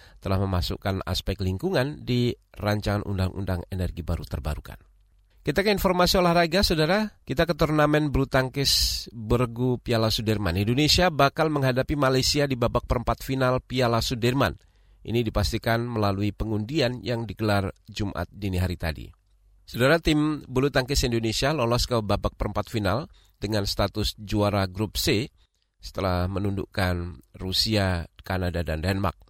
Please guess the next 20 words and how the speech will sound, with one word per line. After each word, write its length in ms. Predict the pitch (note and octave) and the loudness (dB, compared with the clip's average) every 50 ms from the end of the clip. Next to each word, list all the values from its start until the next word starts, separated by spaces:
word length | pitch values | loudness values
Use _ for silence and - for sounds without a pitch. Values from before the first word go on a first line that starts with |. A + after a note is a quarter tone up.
| _ _ _ _ - | _ _ _ _ -20
Sementara 400 | - - - F2+ F2+ F2 G#2+ A2 | -14 -10 -8 -6 -2 -2 0 0
Malaysia 480 | A2+ G#2+ G#2 G#2 - - A#2+ A2+ A2+ A2+ | 2 2 2 2 0 0 2 2 2 2
lolos 400 | A2 A2 G#2+ A2 A2+ A2+ G#2 - | 2 2 2 2 2 2 0 0
ke 240 | - - G2+ G2+ G2 | -4 -4 -4 -2 -2
babak 400 | F#2+ F#2 F#2+ F2+ F#2+ F#2 - - | 0 -2 -2 -2 -2 -4 -4 -6
perempat 320 | - F#2+ F#2 F#2+ - - | -6 -4 -4 -4 -6 -4
final 240 | - F#2+ G#2 G#2+ G#2+ | -4 -2 -2 -2 -2
sebagai 320 | - - F#2 F2+ F2+ F#2+ | -4 -4 -4 -4 -2 -2
runner-up 480 | F2+ F#2+ F2+ F2+ F2 - - - - - - _ _ _ - | -2 -2 -2 -4 -4 -4 -2 -2 -2 -2 -2 _ _ _ -12
grup 320 | F#2+ G2+ G2 F2+ - - | -6 -4 -4 -4 -4 -6
D 320 | - A2 - C3 B2 B2+ B2 | -8 -2 0 2 2 2 0
di 80 | G#2 | -2
bawah 240 | D#2+ E2+ F2 E2+ E2 | -2 -2 0 0 0
Jepang. 520 | D#2+ - - - F2 C2 A1+ - - - _ _ _ _ _ _ _ _ _ _ _ - A2 | -2 -2 -2 -2 -2 -2 -4 -8 -16 -20 _ _ _ _ _ _ _ _ _ _ _ -6 -4
Pertandingan 560 | G2+ B2 B2 B2+ C3+ C3+ D3+ D#3 E3 D#3+ - | 0 2 2 2 4 2 2 0 0 0 0
perempat 320 | - C#3+ C#3 C3+ C3+ - | 0 0 2 0 0 -2
final 320 | - C#3 C3+ C#3 C3+ C3+ C3 | -2 0 0 2 2 2 0
Indonesia 400 | A#2+ A2 A2+ A#2+ A#2 A2+ - A#2+ | 0 0 0 0 0 0 0 0
melawan 400 | A#2+ A#2+ A#2 A2+ A2 A2 A2 G#2+ | 0 0 0 2 2 0 0 0
Malaysia 560 | G#2+ G#2+ A#2+ B2+ A#2 - A2+ A#2 A#2+ A#2+ | 2 2 2 2 0 0 0 0 0 -2